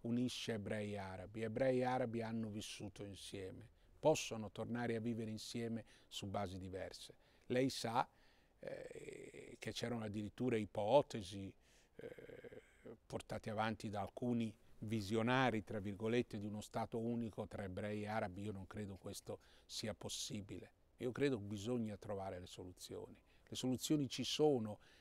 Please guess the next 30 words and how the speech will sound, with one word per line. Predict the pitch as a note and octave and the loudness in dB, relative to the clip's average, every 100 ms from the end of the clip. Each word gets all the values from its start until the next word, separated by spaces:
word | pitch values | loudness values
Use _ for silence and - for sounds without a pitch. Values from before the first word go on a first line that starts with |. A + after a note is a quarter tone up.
| - | 0
tante | - C3+ C3 | 4 6 6
volte | D3 D#3+ D3 | 6 6 4
siamo | - C3+ C#3 | 0 0 0
stati | - C#3 B2+ | 2 2 4
vicini, | B2+ - - D#3+ A#2+ G#2 G#2+ _ - | 2 0 0 2 0 -2 -6 _ -8
ma | G#2+ | 0
poi, | D3+ | 2
come | C#3+ A#2 | 4 2
ha | |
detto | A2+ A#2 B2 | 2 2 2
il | A2 | 0
Papa, | - C#3 A#2 | 2 4 2
il | G#2+ | 4
demonio | A2+ B2+ C3+ B2 A2 - - | 4 6 6 4 -2 -10 -8
ha | - | -2
allontanato | A2 G#2+ A2 G#2+ - G#2+ G2+ - | 0 2 0 0 -2 -4 -4 -6
la | F#2+ | -8
pace. | - F#2 E2+ - - | -8 -12 -12 -18 -2
Io | D3+ E3+ | -2 0
penso | A#2+ C#3+ - | -2 -4 -6
che | - B2 - - - | -8 -10 -12 -20 -4
ora | - D#3+ | 6 6
dobbiamo | C#3+ B2 A#2+ D3 D3+ | 6 2 4 4 2
farlo, | - A#2 F#2 - - | 0 -2 -2 -8 -2
dobbiamo | A#2+ C3 D3 D3 | 0 4 4 2
farlo | C3+ C3 A#2+ G#2+ G#2 G#2 F#2+ - - - - | 2 2 2 0 -4 -4 -8 -14 -20 -20 -8
per | A2 | 0
i | A#2 | 0
giovani | A2+ C#3+ C#3 B2+ | 6 6 6 4
ebrei | A#2+ G#2 A#2+ C3+ D3+ F3+ | 2 2 2 4 4 0